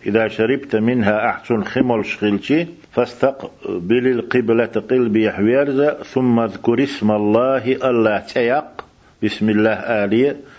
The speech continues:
يا بسم الله الرحمن الرحيم آلية, وتنفس ثلاثا,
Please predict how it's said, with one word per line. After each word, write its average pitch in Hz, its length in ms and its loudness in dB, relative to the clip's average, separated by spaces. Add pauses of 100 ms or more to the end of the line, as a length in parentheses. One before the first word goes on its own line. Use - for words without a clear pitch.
(260)
يا 92 80 -2
بسم 107 320 -2
الله 104 360 0
الرحمن 104 560 -2
الرحيم 101 520 0
آلية, 104 320 0 (420)
وتنفس 120 920 -2 (440)
ثلاثا, 117 720 0